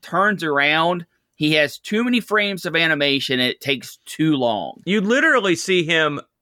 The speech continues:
Speaker 2: like, you see him completely turn. Like,
Speaker 1: Yes.
Speaker 2: which, it's a cool
Speaker 1: A hundred eighty
Speaker 2: effect. That's,
Speaker 1: degrees.
Speaker 2: that's always been that way, by the way. That's, that's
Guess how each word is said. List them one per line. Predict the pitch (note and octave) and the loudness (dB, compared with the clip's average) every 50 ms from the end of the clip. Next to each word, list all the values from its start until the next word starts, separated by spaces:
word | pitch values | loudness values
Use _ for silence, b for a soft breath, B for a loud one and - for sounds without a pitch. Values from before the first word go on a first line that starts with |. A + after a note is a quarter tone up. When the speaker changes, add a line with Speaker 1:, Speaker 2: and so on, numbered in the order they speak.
| _ _ _ - | _ _ _ -6
Speaker 2:
like, | D3+ D#3 F3 E3 D#3+ - - | -2 0 0 0 0 -2 -8
you | - E3 F#3 F#3 | -12 -10 -8 -8
see | - - - G#3 G#3+ A3 F#3+ | -8 -8 -4 -2 0 0 0
him | F3 G3 F#3+ | 0 -2 -2
completely | E3+ - F#3 E3 C#3+ - D#3+ G#3+ G#3 D#3+ C#3 D#3+ D3 | -2 -4 -4 -4 -4 -2 0 0 0 0 -2 -4 -6
turn. | B2+ - - G3 G3 F3 C3+ G#2+ E2 - - | -4 -2 0 0 2 2 0 -2 -4 -6 -4
Like, | G2+ B2 A#2 - - | -2 -2 -2 0 0
Speaker 1:
Yes. | C3 D3 | 0 2
Speaker 2:
which, | D#3+ F3 E3 - - B B B B B | 2 0 0 -4 -10 B B B B B
it's | B | B
a | - | 2
cool | D3 D3+ | 2 4
Speaker 1:
A | E3 | 2
hundred | F3 G3+ G3+ G#3+ G#3 G3+ | 2 2 4 2 2 2
eighty | G3 F#3+ F#3 F3+ F3 D#3 E3 | 4 2 2 2 0 0 0
Speaker 2:
effect. | F3+ | 0
That's, | G#3+ A3+ | 0 0
Speaker 1:
degrees. | C3 A#2+ A2 G2+ - - - - _ _ | 0 -2 -6 -8 -12 -14 -18 -20 _ _
Speaker 2:
that's | - A#3 D4+ - D#4+ | 0 0 0 2 0
always | C#4 C4+ C4+ B3+ A#3 G3 D3+ C#3 | 0 2 4 4 4 2 2 0
been | E3+ F#3 F#3 E3 | -2 -2 0 0
that | C3+ A2+ G2 - | 0 0 0 -2
way, | G2+ A2 G2+ F2+ D#2 C2+ C#2+ F2+ - | -2 -2 0 0 -2 -4 -6 -8 -4
by | - A2 | -2 0
the | A2 G#2+ | 2 2
way. | A#2+ | 2
That's, | D3+ F3+ F3+ - - | 2 0 0 -2 -4
that's | - G3+ G#3+ - | -2 -2 -2 -2